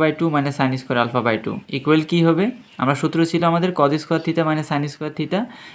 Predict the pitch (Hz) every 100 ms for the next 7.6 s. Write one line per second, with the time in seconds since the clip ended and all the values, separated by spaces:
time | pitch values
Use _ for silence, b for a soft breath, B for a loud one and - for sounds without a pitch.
0 | B 151 156 160 - 156 - 190 185 147
1 | 107 - _ b b b b 143 139 185
2 | 185 - 170 185 175 196 208 202 208 190
3 | 170 165 - 151 147 - - 170 170 135
4 | 110 101 - - 139 143 143 165 175 180
5 | 180 190 185 185 B - 170 165 127 123
6 | - 143 156 151 143 147 147 143 135 110
7 | - B B B - 160